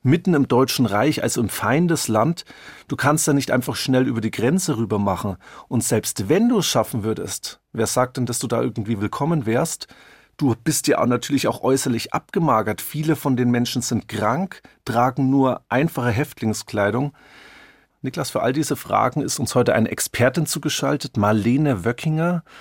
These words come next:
Sie hat mich und unsere Gruppe, mit der ich unterwegs war, so kompetent durch die Gedenkstätte geführt, ist dort pädagogische Mitarbeiterin und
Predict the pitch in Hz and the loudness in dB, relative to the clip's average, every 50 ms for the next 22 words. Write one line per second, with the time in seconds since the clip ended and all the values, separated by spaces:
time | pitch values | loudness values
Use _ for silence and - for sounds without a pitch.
0 | - - - _ _ - - 131 120 - 123 180 208 - - 147 - 127 131 - | -20 -20 -20 _ _ -2 0 0 2 4 4 2 2 2 0 0 0 0 -2 0
1 | 113 113 107 - - 165 160 - 156 151 139 - - 120 123 127 - 127 110 120 | 0 -2 -2 0 -2 -2 -2 0 -2 -2 -2 0 0 0 0 0 -2 -2 -2 -2
2 | 120 107 123 127 - - - 127 127 123 120 - - - - - - _ - 135 | 0 0 -2 -2 -4 -2 0 2 2 2 2 -2 -8 -18 -18 -20 -16 _ -4 -4
3 | - - 131 127 123 127 - - 127 151 160 - 139 - - 127 110 - - - | -2 0 2 2 2 2 0 2 0 0 2 0 -2 -2 -2 -2 -4 -2 0 0
4 | 113 135 165 - - - 113 - - - 123 110 - - - 123 151 170 - - | 0 2 0 0 -2 -2 -4 -4 -4 -4 -4 -6 -4 -2 0 0 0 0 -2 -4
5 | - - - 135 120 120 123 - - 120 - 113 110 - 139 143 165 175 165 - | -6 -2 0 2 2 2 2 0 -2 0 2 2 2 4 2 2 2 2 0 0
6 | 127 107 135 175 - - 113 - - 101 107 - - 123 110 127 147 165 160 - | 0 2 0 0 2 0 0 2 2 0 0 0 -2 -2 -2 0 0 0 -2 -4
7 | - - - - - - - - _ _ 151 160 185 180 - - | -8 -20 -20 -20 -20 -20 -20 -20 _ _ 2 2 2 2 0 -4